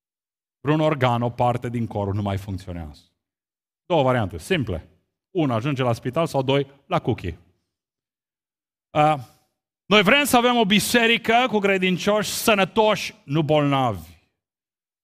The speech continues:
Deci, ce-ar fi să iei o hotărâre ca, începând din toamna asta, să-ți faci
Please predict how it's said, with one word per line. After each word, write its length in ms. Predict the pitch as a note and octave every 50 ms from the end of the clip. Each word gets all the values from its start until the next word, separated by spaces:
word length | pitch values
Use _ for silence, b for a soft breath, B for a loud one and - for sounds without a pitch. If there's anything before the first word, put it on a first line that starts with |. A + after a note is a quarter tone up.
| _ _ _
Deci, 360 | - G3+ G3+ - A#3 A#3 A3
ce-ar 280 | - - C4 C4+ D4 D4
fi 340 | - - G#3+ G3+ G#3 A#3 A#3
să 360 | - - - A3 G#3 G3 G3
iei 180 | F#3 F#3 G#3+ A#3
o 100 | A#3 G#3
hotărâre 500 | F3 A#3 A#3 A3+ A3 G3+ F#3+ F3 F3+ F#3
ca, 120 | - F#3
începând 400 | F3+ E3+ - F3+ D#3+ - A3 G#3+
din 200 | G#3 G#3+ G#3 F3
toamna 440 | G#3 A#3+ A#3+ A#3+ B3 A#3+ A#3 A3 G#3
asta, 480 | F#3+ E3+ - - E3 D#3 D3+ D#3+ D3 b b b b b _ _ _ _ _ _ _ _ _ _ _ _ _ _ _ _ _ _ _ _
să-ți 240 | _ D#3+ E3 - -
faci 560 | - F#3+ G3 F#3+ - - - - - - -